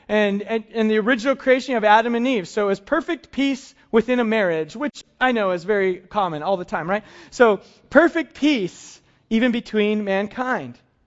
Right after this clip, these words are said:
And there's even perfect peace within the relationship with creation.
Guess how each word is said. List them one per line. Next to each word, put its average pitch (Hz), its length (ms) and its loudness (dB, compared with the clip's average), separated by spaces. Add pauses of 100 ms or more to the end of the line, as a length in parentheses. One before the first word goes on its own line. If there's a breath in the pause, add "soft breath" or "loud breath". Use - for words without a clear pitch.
(720 soft breath)
And 240 100 2
there's 254 140 2
even 311 220 0
perfect 294 440 0
peace 294 480 -2
within 240 460 -2 (140 loud breath)
the 226 80 -2
relationship 247 640 2
with 233 160 0
creation. 254 580 -2